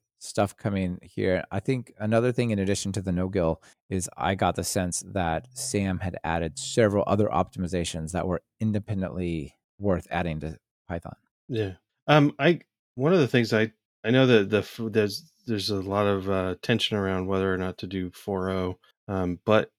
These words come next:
Speaker 2: if it ends up being that you, all of the extensions need possibly tweaked, then that might be, uh, the,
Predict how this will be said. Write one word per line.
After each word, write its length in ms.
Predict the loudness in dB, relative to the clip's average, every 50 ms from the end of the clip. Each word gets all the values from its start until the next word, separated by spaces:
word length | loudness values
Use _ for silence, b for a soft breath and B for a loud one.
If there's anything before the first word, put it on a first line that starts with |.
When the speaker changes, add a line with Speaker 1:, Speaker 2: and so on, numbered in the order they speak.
| _ _
Speaker 2:
if 240 | 4 4 4 6 4
it 260 | 4 4 2 0 -6 -4 0
ends 240 | 2 2 4 4
up 160 | 4 2 2 2
being 320 | 4 4 4 4 4 2
that 180 | 2 0 -2 -4 -6
you, 180 | -10 -8 -10 -10 _ _ _ _ _ _
all 220 | 2 4 6 8 6
of 100 | 6 4
the 60 | 2
extensions 600 | -2 -2 -2 -2 -2 -2 0 -2 -2 -4 -4 -2
need 280 | 0 0 0 0 -2 -4 _
possibly 520 | -6 -4 -4 -2 -2 -4 -2 -2 -2 -4
tweaked, 520 | -4 -2 0 0 0 0 0 -4 -10 -20 _ _ _ _ _ _ 0
then 380 | 2 2 2 2 2 0 0
that 200 | 0 -2 -2 -2
might 280 | -4 -4 -4 -4 -4 -2
be, 360 | -2 -2 0 0 0 -2 -2
uh, 300 | -4 -8 -10 -10 -10 -10 -12 _
the, 320 | -16 -18 -12 -10 -8 -8